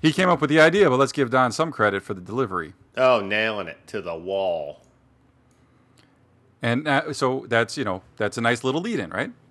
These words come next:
Speaker 2: Oh, definitely.
Speaker 1: So we go to a little lunch. We got Lane.
Speaker 2: <sighs> Things are going so good here.
Speaker 1: So good. Lane is at a meeting with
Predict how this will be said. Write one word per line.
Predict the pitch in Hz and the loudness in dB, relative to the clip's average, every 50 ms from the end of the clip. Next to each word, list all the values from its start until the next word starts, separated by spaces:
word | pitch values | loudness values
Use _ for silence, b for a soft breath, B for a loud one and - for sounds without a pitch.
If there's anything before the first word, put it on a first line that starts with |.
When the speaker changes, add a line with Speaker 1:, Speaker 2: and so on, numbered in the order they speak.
| _ _ _ _ _ _ _ - | _ _ _ _ _ _ _ -8
Speaker 2:
Oh, | 175 175 | -8 -8
definitely. | - - 101 131 151 - 139 101 82 76 73 - _ _ _ | -4 -2 -2 -2 -2 -4 -8 -12 -12 -14 -16 -20 _ _ _
Speaker 1:
So | - 175 | -4 -4
we | 165 139 | 0 2
go | 151 151 | 4 4
to | 143 | 4
a | 135 | 4
little | 127 131 117 107 101 | 4 4 2 2 2
lunch. | 135 196 226 208 - - - - - _ _ _ _ _ _ _ _ _ _ | 2 0 0 0 -4 -10 -14 -16 -20 _ _ _ _ _ _ _ _ _ _
We | - 107 | -4 -4
got | 107 92 87 | -4 -2 -2
Lane. | 113 160 214 240 240 240 233 220 196 _ _ _ _ B B B B B B B B B B | -2 -2 0 0 -2 -2 -4 -6 -8 _ _ _ _ B B B B B B B B B B
Speaker 2:
<sighs> | 107 101 98 B B B B B | -18 -16 -16 B B B B B
Things | _ 151 151 139 117 | _ -10 -10 -8 -10
are | 120 | -10
going | 104 120 113 107 101 98 | -6 -6 -6 -6 -8 -10
so | - - 113 98 | -8 -10 -10 -8
good | 92 95 87 78 | -8 -10 -10 -10
here. | 80 76 73 67 67 - _ _ _ - _ | -14 -18 -18 -18 -20 -20 _ _ _ -20 _
Speaker 1:
So | - - 240 254 262 | -4 4 4 4 6
good. | 214 151 123 98 | 6 4 2 2
Lane | 110 151 180 220 220 208 | 2 0 0 0 -2 -2
is | 185 131 107 131 | -2 -2 -2 0
at | 143 127 110 | 0 0 0
a | 107 | 0
meeting | 107 151 208 226 220 220 220 214 208 190 - | -2 -2 -2 -2 -2 -2 -2 -4 -6 -6 -4
with | - 127 123 117 113 - - | 0 2 2 2 2 0 -6